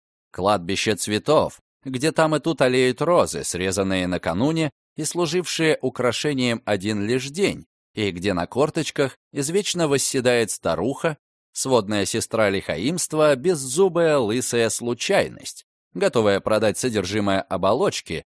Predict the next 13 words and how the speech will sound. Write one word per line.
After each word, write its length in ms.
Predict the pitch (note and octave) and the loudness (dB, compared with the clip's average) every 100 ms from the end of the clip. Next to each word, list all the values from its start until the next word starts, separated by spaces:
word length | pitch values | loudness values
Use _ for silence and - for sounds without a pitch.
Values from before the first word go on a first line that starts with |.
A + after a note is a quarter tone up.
| _ - | _ -6
настолько 580 | C3 B2+ C#3+ C3+ A#2 | -2 0 0 0 0
она 180 | G#2+ G#2+ | 0 0
привыкла 480 | - G2 G#2+ - G2 | -2 -2 -2 -2 -2
покупать 560 | G2+ F#2 G#2 G2+ F2 - | -2 -4 0 0 0 -6
самую 540 | - A2+ F#2+ F#2+ G2 G2 | -4 -2 0 0 2 2
оболочку, 720 | G2 B2 D#3+ - - - - _ _ - | 4 4 2 -2 -8 -18 -20 _ _ -2
платье 360 | G3 D3+ G2+ | 0 0 -4
без 200 | F2+ F2 | -4 -4
женщины 640 | E2 B2+ E3 - - F2 E2+ | 0 0 2 -2 -4 -4 -6
или 440 | - F2+ E2+ E2 | -4 -2 0 0
женщину 520 | E2 G2+ F2 - G2 | 0 -2 -2 -2 -2
без 180 | F#2+ B2+ | -2 -4
платья. 480 | - F#3 - - | 0 0 0 -8